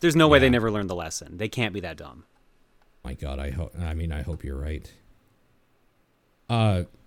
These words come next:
Speaker 2: this one I thought was cool because I thought she's great. Elphelt Valentine, new Guilty Gear Strive character. I thought that was, uh, she looked very fun and cool, and I
Speaker 1: Yeah,
Speaker 2: would
Speaker 1: nice to
Speaker 2: play
Speaker 1: see her
Speaker 2: that
Speaker 1: back
Speaker 2: game.
Speaker 1: from the previous games.
Speaker 2: Mm-hmm.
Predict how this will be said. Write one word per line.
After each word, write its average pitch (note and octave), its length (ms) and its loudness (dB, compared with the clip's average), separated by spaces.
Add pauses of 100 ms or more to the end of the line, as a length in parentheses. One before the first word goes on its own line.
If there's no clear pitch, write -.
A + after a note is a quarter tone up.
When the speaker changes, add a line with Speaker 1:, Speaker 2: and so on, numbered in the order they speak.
(160)
Speaker 2:
this E3+ 260 4
one E3+ 420 6
I B2+ 160 2
thought A#2 280 0
was F#2 220 -2
cool A2 360 -2
because G2 340 -2
I F2+ 100 -2
thought F#2+ 220 -2
she's E2+ 260 -4
great. F#2+ 440 -4
Elphelt A2 460 -2
Valentine, A#2 800 0
new G2+ 120 0
Guilty G2+ 340 -2
Gear F#2+ 260 -2
Strive G#2+ 340 -4
character. C#3+ 580 -2
I E2+ 120 -8
thought E2+ 300 -8
that D#2 180 -8
was, D#2 240 -8
uh, C#2+ 240 -8 (680)
she - 180 -8
looked E2 200 -6
very D#2+ 300 -4
fun D#2 400 -8 (160)
and E2+ 100 -6
cool, D2+ 360 -10 (120)
and E2+ 140 -6
I D#2+ 140 -6 (640)
Speaker 1:
Yeah, F#2+ 160 -10
Speaker 2:
would - 200 -16
Speaker 1:
nice B2 200 0
to - 60 -4
Speaker 2:
play F2 60 0
Speaker 1:
see A#2+ 60 0
her A#2+ 80 2
Speaker 2:
that G2+ 40 -4
Speaker 1:
back A2+ 180 0
Speaker 2:
game. D2+ 40 -8
Speaker 1:
from A2+ 120 -4
the G#2 60 -6
previous G#2+ 440 -6
games. A2 460 -8 (400)
Speaker 2:
Mm-hmm. A2 300 2